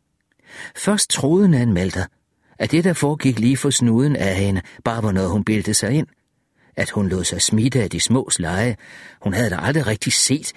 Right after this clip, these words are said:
en pelikan eller en hejre flyve omvendt, eller hestene smile til hende, når Shannington kom over fra Nokomis med spandet for at give pigerne en ridetur. Og hun troede også, hun vidste, hvorfor de små var bange for Charlie.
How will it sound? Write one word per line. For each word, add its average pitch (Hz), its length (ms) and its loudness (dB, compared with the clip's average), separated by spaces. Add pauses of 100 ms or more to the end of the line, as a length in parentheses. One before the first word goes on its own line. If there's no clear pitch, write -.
en 160 140 2
pelikan 117 600 0
eller 117 180 2
en 101 80 0
hejre - 340 -4
flyve 127 320 0
omvendt, - 480 -4 (240)
eller 117 180 2
hestene 120 520 2
smile 98 380 0
til 98 220 -2
hende, 117 260 2 (600)
når 156 100 2
Shannington 151 600 2
kom 117 200 2
over 127 240 2
fra 120 160 0
Nokomis 120 640 2
med 107 100 2
spandet 120 460 0
for 104 180 0
at 98 80 -2
give 117 140 2
pigerne 113 340 0
en 92 140 0
ridetur. 101 480 -2 (920)
Og - 100 -2
hun 135 180 2
troede 196 320 2
også, 208 260 2
hun 151 220 4
vidste, 120 300 2
hvorfor 107 300 0
de 90 100 -2
små 127 300 2
var 95 80 2
bange 85 260 -4
for - 160 -12
Charlie. 117 380 -2